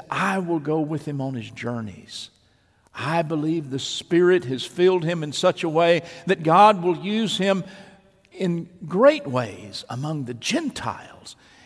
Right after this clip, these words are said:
and among the kings throughout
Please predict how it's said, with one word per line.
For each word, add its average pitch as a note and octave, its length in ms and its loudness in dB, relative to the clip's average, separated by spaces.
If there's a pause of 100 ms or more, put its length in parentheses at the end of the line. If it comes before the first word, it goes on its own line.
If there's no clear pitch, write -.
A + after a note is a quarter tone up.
(140)
and D#3 240 -6 (100)
among G#3+ 360 -2
the C4 80 -6
kings E3 1000 -4 (920)
throughout F#3 640 -2